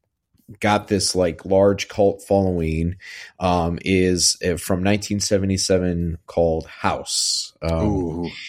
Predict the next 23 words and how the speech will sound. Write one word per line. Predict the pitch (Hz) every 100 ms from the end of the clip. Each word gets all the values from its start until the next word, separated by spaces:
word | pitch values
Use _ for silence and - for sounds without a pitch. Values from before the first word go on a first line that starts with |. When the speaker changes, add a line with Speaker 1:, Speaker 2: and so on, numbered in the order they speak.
| - -
Speaker 1:
uh, | 98 95 87 85
so | - 104 98 92 87 82
House | - 120 120 127 -
is | 110 98
a | 98 90
very, | 80 117 156 180 170 143 - _ _ _
very, | 92 170 160 135 110 -
um, | 98 95 82 -
interesting | 139 - 127 - 127 113 104
film. | 95 - 113 110 104 101 104 - - 95
Speaker 2:
<laughs> | - - -
Speaker 1:
It's | 139 -
kind | - 160 170
of | 151
like, | 139 120 85 - - - -
it, | 139 135
it | 147
is | 180
a | 175
horror | 165 165 156
film, | - 143 127 120
but | 117
it's, | 113 -